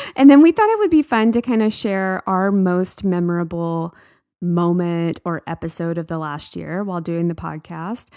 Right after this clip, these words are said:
And then we are gonna review some fun ways that parenting has changed over the last decade. It's just, like, a lighthearted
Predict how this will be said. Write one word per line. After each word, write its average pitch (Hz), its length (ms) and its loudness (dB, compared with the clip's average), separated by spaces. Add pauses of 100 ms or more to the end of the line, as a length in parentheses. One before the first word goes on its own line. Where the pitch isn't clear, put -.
(340)
And 208 220 2
then 196 340 2
we 202 220 0
are 240 100 2
gonna 320 260 2
review 190 720 -2 (220)
some 190 300 0
fun 190 300 -2
ways 175 380 -6
that - 180 -10
parenting 175 600 -4
has 180 180 -8
changed 165 600 -6 (100)
over 170 220 -4
the 165 120 -10
last 156 320 -12
decade. - 480 -12 (400)
It's 208 140 -2
just, 226 160 -4
like, 214 120 -2
a 185 60 -6
lighthearted 170 760 -6